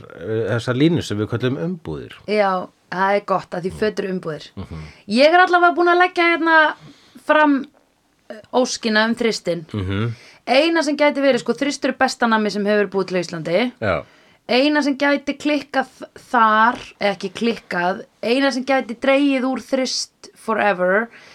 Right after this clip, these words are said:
Speaker 2: er að þetta fyrirtækið hét Sambo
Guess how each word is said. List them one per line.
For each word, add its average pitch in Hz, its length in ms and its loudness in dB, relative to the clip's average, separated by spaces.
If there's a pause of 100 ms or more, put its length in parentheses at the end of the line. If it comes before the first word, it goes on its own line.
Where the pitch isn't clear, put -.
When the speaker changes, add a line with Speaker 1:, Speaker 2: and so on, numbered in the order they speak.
(220)
Speaker 2:
er 247 240 4
að 240 340 2
þetta 233 160 -6
fyrirtækið 240 760 -2 (380)
hét 208 220 -4
Sambo 196 680 0